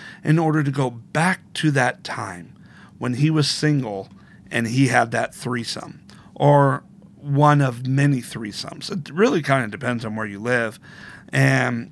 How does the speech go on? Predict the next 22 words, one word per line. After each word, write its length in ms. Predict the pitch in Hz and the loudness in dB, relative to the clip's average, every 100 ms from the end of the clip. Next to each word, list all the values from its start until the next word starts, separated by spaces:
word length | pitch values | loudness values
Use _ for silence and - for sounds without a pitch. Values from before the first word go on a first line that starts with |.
| - - | -20 -12
you 80 | - | -4
know, 200 | 127 113 78 - - | -2 -2 -6 -20 -16
how 360 | 117 131 131 127 | -6 0 0 0
sexually 640 | 120 - 147 - 139 120 | -2 0 0 0 -2 -2
open 500 | - 120 - 139 135 | -4 -6 -2 0 2
women 380 | 131 135 139 139 | 2 2 2 2
were 180 | 135 143 | 2 2
in 80 | 147 | 2
that 180 | 139 139 | 2 4
area. 380 | 143 151 160 180 - - - | 4 2 0 -4 -16 -20 -16
T-, 140 | - 156 | -14 -2
that 280 | 180 196 - | 4 4 4
determines 720 | 190 - 202 190 185 180 160 | -4 -2 0 0 0 -2 -4
probably 600 | - 147 143 135 135 123 | -2 2 4 2 0 -2
how 180 | 120 120 | -2 -2
much 380 | 113 117 - | -2 -4 -8
threesomes 580 | - 127 117 110 113 101 | -12 -8 -8 -8 -10 -10
that 180 | - - | -12 -12
you 100 | 104 | -8
have. 420 | 104 160 160 151 - - - - - - | 0 2 2 -2 -8 -20 -20 -20 -20 -2
You 100 | 143 | 4
know, 200 | 147 151 | 4 2